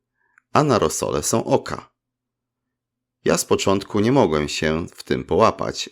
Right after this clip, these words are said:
ale starsze chłopaki mi to wytłumaczyli. Rosół ma duże wąsy, często wlepia kary, nie ma z nim żartów. Byliśmy więc niezadowoleni,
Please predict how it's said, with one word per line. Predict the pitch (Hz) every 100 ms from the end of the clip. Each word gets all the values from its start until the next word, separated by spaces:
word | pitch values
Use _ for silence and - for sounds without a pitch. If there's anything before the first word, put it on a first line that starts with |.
| -
ale | 69 69
starsze | - 107 - -
chłopaki | - 104 90 - 92
mi | 73
to | -
wytłumaczyli. | 87 127 135 131 123 - - - _ _ _ _ _ _ _
Rosół | - 92 139 - 120
ma | 92 69
duże | 78 76 78
wąsy, | 117 123 78 - 64 62 _ _ _
często | - 85 82 - 71
wlepia | 80 76 65
kary, | - 123 120 90 90 - _ - _ -
nie | 82 135
ma | 123 95
z | 85
nim | 85 78
żartów. | 71 78 71 - - - - _ _ _ _ -
Byliśmy | 73 120 - 82
więc | 73 69 - -
niezadowoleni, | 120 107 73 67 65 65 110 123 117